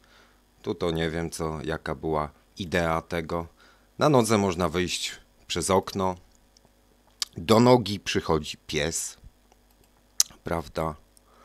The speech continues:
I tak dalej. No i co się wydarzyło? Wydarzyła się taka sytuacja, że sporo,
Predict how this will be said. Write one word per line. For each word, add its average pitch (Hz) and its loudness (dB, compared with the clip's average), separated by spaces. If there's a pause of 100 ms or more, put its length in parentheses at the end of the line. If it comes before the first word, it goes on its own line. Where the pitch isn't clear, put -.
(840)
I 147 -8
tak 196 0
dalej. 101 4 (2500)
No 160 2
i 220 2
co - -2
się 90 -4
wydarzyło? 76 -10 (1000)
Wydarzyła 151 4
się 110 -2
taka 117 0
sytuacja, 82 -2
że 90 -4
sporo, 113 0